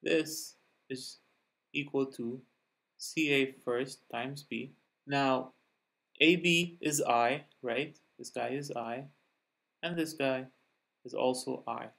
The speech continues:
Why? We have, by assumption, A B is I and C A is I. Well, that means we get C I is I B, which also means that C is B.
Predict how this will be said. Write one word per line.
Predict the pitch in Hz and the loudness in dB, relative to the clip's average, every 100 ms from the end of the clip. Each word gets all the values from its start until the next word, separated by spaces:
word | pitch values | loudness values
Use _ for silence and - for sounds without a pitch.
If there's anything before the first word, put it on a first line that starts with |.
| _ | _
Why? | - 127 139 170 175 _ _ _ _ _ _ _ _ | -4 0 0 -2 -6 _ _ _ _ _ _ _ _
We | 123 | -12
have, | 120 120 117 117 | -4 -4 -4 0
by | 139 | 0
assumption, | 151 - 139 127 131 123 | 0 -2 -4 -4 -8 -8
A | 120 | -8
B | 120 131 | -6 -6
is | 135 | -4
I | 131 120 - _ _ _ | -4 -6 -8 _ _ _
and | 143 | -12
C | 143 131 120 | -6 -4 -4
A | 117 117 _ - | -6 -10 _ -14
is | 117 | -12
I. | - 113 - _ | -12 -14 -18 _
Well, | - 127 127 | -4 0 0
that | 147 160 147 | 2 0 0
means | 139 131 131 | -2 -2 -4
we | 127 | 0
get | 127 127 - | 0 -2 -6
C | - - 135 127 | -12 -8 -6 -6
I | 127 123 123 123 127 _ _ | -6 -8 -8 -10 -14 _ _
is | 139 139 147 | -6 -6 -4
I | - 147 147 | -2 0 0
B, | 143 143 147 147 - | -2 -2 -4 -8 -14
which | 131 | -4
also | - 185 190 180 | 2 2 2 -2
means | 147 131 127 | -2 -2 -2
that | 127 123 123 | -2 -2 -4
C | - - - 147 147 147 | -6 -4 -2 -2 -4 -6
is | 135 127 | -8 -6
B. | 131 117 | -6 -8